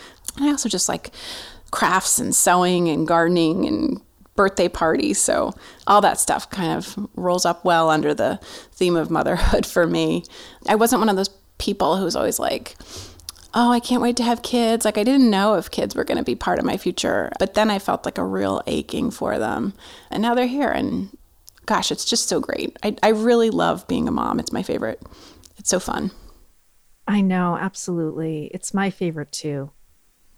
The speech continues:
Speaker 2: And another thing we have in common is that we were both these full-time working moms when our kids were born, when my daughter Phoebe was born in two thousand eleven,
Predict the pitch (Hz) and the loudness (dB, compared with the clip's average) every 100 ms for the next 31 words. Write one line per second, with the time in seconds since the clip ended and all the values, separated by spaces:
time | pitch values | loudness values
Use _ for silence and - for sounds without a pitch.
0 | _ - - - 226 226 - 226 254 330 | _ -20 -20 -2 2 2 2 0 2 -2
1 | - 226 175 156 151 151 - 151 170 202 | 0 2 2 -2 -4 -6 -6 -4 -2 -2
2 | 208 202 - 208 202 202 208 240 - 190 | -2 -4 -4 -2 -2 0 0 -2 -2 -6
3 | 185 175 - _ 185 220 - 202 202 185 | -4 -6 -10 _ -4 -4 -2 2 2 2
4 | 185 202 185 185 240 180 170 - 175 170 | 0 0 0 2 0 -2 -6 -6 -6 -6
5 | - 294 - 175 - 143 147 165 - _ | -6 -10 -4 -6 -4 -6 -8 -10 -16 _
6 | - 175 175 185 175 180 - 196 185 170 | -6 -2 -2 0 -2 -4 -4 -4 -2 -4
7 | - 165 165 165 - 185 165 165 175 170 | -4 -4 -4 -6 -8 -6 -6 -4 -6 -2
8 | 196 208 170 | -2 -2 -4